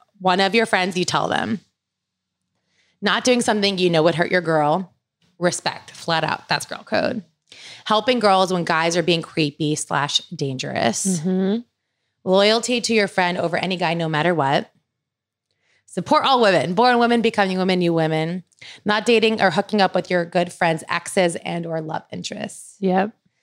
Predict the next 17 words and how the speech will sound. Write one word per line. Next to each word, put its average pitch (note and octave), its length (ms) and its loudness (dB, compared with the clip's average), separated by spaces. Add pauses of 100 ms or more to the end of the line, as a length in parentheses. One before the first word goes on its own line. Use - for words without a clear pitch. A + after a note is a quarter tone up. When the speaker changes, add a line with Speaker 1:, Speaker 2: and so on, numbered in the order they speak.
(160)
Speaker 1:
Um, F#3 80 -2 (240)
and F#3+ 80 -2
I G3+ 60 -2
feel D4 160 2
like C#4+ 80 -6
that's D#3+ 200 -6
kind E3+ 220 -4
of, D#3 100 -6
like, D3 240 -6 (560)
overall D3+ 720 -2 (600)
people's F3+ 280 0
interpretation D#3 520 -4
of D#3+ 80 -2
girl E3+ 180 -4
code, - 280 -4
right? G3 160 2
Speaker 2:
Yeah, G3 220 4